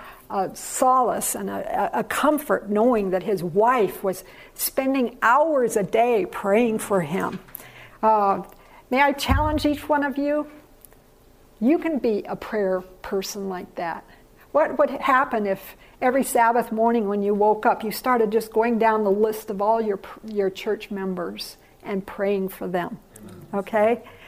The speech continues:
Speaker 1: Your, your small groups, do you spend time praying for it? You can pray, just like that first Missus Haskell. She was such a, a prayer warrior, and when she died after s-,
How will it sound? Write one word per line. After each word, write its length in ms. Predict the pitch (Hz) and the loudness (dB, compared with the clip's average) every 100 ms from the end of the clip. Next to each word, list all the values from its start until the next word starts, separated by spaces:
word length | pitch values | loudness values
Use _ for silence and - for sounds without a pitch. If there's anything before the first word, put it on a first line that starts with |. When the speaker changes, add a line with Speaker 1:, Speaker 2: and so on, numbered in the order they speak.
| - - - _ - | -20 -20 -20 _ -4
Speaker 1:
Your, 400 | 214 240 226 196 | 2 4 2 -2
your 280 | 220 220 208 | 0 0 0
small 380 | - 240 247 | 2 2 4
groups, 580 | 208 214 233 170 - - | 2 2 2 0 -6 -10
do 140 | - 220 | -6 -4
you 100 | 214 | -4
spend 400 | - 285 277 269 | -4 -4 -2 -6
time 380 | 277 262 226 | -6 -4 -4
praying 480 | 190 - 240 233 220 | -6 -8 -4 -4 -4
for 240 | 214 185 185 | -8 -10 -10
it? 100 | - | -6
You 160 | 233 311 | -2 -2
can 240 | - 359 | -2 -6
pray, 720 | - - 262 302 269 175 185 - - | -6 -2 2 4 4 2 -2 -14 -10
just 220 | - 330 320 | -2 0 2
like 200 | 247 247 | 2 0
that 200 | - - | -2 0
first 260 | 254 247 | 0 0
Missus 280 | 214 202 190 | -4 -2 -2
Haskell. 640 | - 180 - - 175 185 - - - - - | -2 -6 -6 -6 -6 -6 -12 -20 -20 -20 -8
She 200 | - 277 | 0 4
was 340 | 277 240 - - | 4 0 -6 -8
such 540 | 247 - 302 233 - - | -4 2 2 2 -2 -6
a, 300 | 226 202 196 - - - - | -2 2 0 -2 -20 -20 -8
a 140 | 196 | -6
prayer 480 | 202 - 269 269 262 | -6 -2 2 4 4
warrior, 640 | 233 208 196 190 185 202 - - | 4 4 4 2 0 -4 -12 -6
and 420 | 233 226 220 214 | 0 0 0 0
when 240 | 240 240 240 | 0 0 -2
she 400 | - 294 277 254 | -2 2 2 2
died 680 | 202 240 247 247 190 190 202 | 2 2 4 2 4 2 4
after 400 | 208 208 - 202 | 2 2 -2 -2
s-, 180 | - | -4